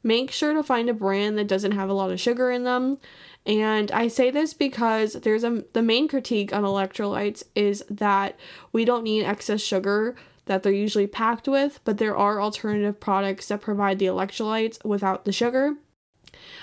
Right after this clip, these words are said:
I honestly don't have ones I can truly recommend to you guys and love, but the ones I fell in love with originally were Trace Minerals Power Pack with elderberry and vitamin C and D. And those were really tasty and had no sugar in them at all,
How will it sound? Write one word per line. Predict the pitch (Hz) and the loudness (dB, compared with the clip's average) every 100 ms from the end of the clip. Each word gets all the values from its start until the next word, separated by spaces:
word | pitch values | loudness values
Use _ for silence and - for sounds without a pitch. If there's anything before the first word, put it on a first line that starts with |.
| - | 0
I | 247 240 | 2 4
honestly | 226 254 285 349 330 | 2 2 2 2 2
don't | 233 220 - | 2 -2 0
have | 233 214 | 0 2
ones | 196 196 202 | 2 2 0
I | 208 214 | -2 -2
can | 214 | -2
truly | 208 233 220 233 | 0 2 2 2
recommend | 226 226 220 180 180 208 | 0 0 0 0 0 0
to | 214 | 0
you | 220 | 0
guys | 233 240 233 | 2 0 -2
and | - 208 196 | -2 -2 0
love, | 180 165 208 262 - - - - - | 0 2 0 -2 -14 -20 -20 -6 -2
but | 226 | 2
the | 233 | 2
ones | 226 240 240 254 - - | 2 2 0 -4 0 2
I | 214 214 | 4 2
fell | 214 226 220 | 0 0 0
in | 208 | 2
love | 196 202 | 0 0
with | 220 | -2
originally | 196 180 190 240 247 262 269 285 | 0 0 0 0 0 2 2 2
were | 247 | 0
Trace | 220 240 226 226 | -2 0 -2 0
Minerals | 208 208 214 208 208 208 | -2 0 0 2 0 -2
Power | - 294 294 285 | -2 2 2 0
Pack | - 226 233 233 | 0 0 0 -2
with | 226 233 | -4 -2
elderberry | 196 202 208 202 202 208 196 | 0 2 2 2 0 0 0
and | 208 | -2
vitamin | 196 190 196 196 202 | 0 0 0 -2 -2
C | - 190 190 185 | -2 -2 0 0
and | 190 185 | -2 0
D. | - 277 302 - - - - - | 0 -2 -4 -12 -20 -20 -20 -4
And | 226 233 | 0 4
those | 254 330 349 | 4 2 2
were | 381 | 2
really | 240 226 247 254 | 2 2 2 0
tasty | 247 240 202 220 - 240 240 | -2 0 0 -2 -2 0 0
and | - 208 208 | 0 0 0
had | 208 202 | 0 0
no | 208 196 | 0 0
sugar | 208 208 196 202 | 0 0 0 0
in | 208 | 0
them | 196 | 0
at | 185 - | -2 0
all, | 190 202 226 262 | 0 2 0 -4